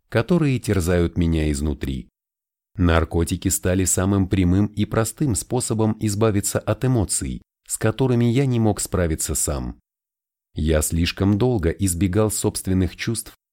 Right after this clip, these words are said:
и притворялся, что их нет, и на воле, и в тюрьме.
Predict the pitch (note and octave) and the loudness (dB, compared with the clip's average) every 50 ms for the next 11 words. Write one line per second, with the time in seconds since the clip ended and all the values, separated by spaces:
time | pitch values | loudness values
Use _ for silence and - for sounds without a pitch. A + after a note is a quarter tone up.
0 | _ _ _ - A2 G#2+ - B2 B2+ - - C3 C#3+ E3 D#3+ C#3 - - A#2 G2+ | _ _ _ -4 0 2 2 2 2 2 0 0 0 0 0 -2 0 0 0 -2
1 | - - G2+ F#2+ F2 D#2+ - - D2 C#2+ C#2 C#2 - - - _ _ _ _ _ | 0 0 0 2 2 0 -2 -2 -4 -4 -4 -4 -6 -10 -16 _ _ _ _ _
2 | _ _ _ _ _ F#2 F2 E2+ D#2+ D2+ D2+ C2+ F2+ G2+ G#2+ G2+ G2+ G2+ F#2+ - | _ _ _ _ _ 0 2 4 4 2 2 2 0 0 2 2 0 -2 -2 -6
3 | _ _ _ - D#3 C#3+ - - - F2 C#2+ C#2 C#2+ C#2 C2 B1 | _ _ _ -6 -4 -4 -4 -2 0 0 0 0 0 -2 -4 -6